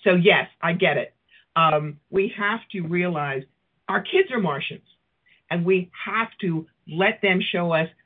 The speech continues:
what they think the road is. And if we can come along with them,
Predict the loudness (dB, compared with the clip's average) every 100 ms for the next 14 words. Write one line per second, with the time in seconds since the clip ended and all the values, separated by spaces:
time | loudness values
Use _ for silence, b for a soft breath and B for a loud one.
0 | _ _ -2 -2 -2 -8 -2 2 2 0
1 | -4 -4 -6 -4 -4 -4 -6 -8 -12 _
2 | _ _ _ -2 -2 -2 -4 -6 -6 -4
3 | -4 -2 -2 -2 -2 0 -2